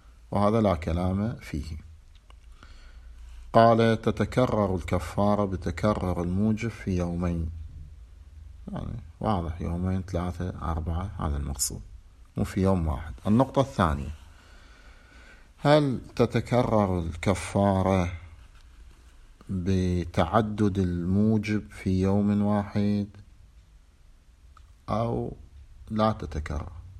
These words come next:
مثلًا في يوم واحد أكل وشرب وجامع، ذني ثلاث موجبات، ذني لو كان في ثلاثة أيام لاستلزم تكرار الكفارة،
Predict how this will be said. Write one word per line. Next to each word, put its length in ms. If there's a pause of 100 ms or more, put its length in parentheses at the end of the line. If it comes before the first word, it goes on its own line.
مثلًا 400
في 180
يوم 300
واحد 420 (400)
أكل 540 (960)
وشرب 720 (460)
وجامع، 760 (1200)
ذني 400
ثلاث 520
موجبات، 680 (680)
ذني 200
لو 180
كان 400
في 220
ثلاثة 640
أيام 420 (840)
لاستلزم 680
تكرار 540
الكفارة، 640